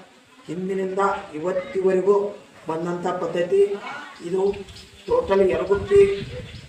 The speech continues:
ಗ್ರಾಮದಲ್ಲಿ ಅದ್ಭುತವಾಗಿ ಇಡೀ ನಮ್ಮ ಭಾರತ ದೇಶಕ್ಕೆ ಸಹ ಇದು ಕಲ್ಪನೆ ಮಾಡಿದೆ. ಲಕ್ಷಾಂತರ, ಲಕ್ಷಾಂತರ ಜನ ಸರ್ವರು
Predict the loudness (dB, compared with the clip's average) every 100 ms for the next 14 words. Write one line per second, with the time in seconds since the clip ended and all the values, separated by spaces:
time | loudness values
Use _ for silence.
0 | -12 0 2 2 0 2 2 0 -6 -8
1 | -4 -2 2 6 6 8 6 6 -2 -12
2 | -6 0 0 0 -4 -4 2 4 6 4
3 | 2 4 2 2 -2 -4 2 4 4 0
4 | -8 -14 -18 -20 -20 -20 -4 2 6 6
5 | 6 2 -2 -6 -8 -10 -14 -8 2 2
6 | 2 0 2 2 2 0 -2 -2 -10 -20
7 | -20 -8 -6 -6 -6 2 2 2 -2 -2
8 | 2 2 2 -4 -14 -20 -20 -16 -12 -6
9 | -4 -4 -2 2 2 2 -2 -2 -2 0
10 | 0 -2 -4 -8 -10 -10 -4 0 2 4
11 | 6 6 4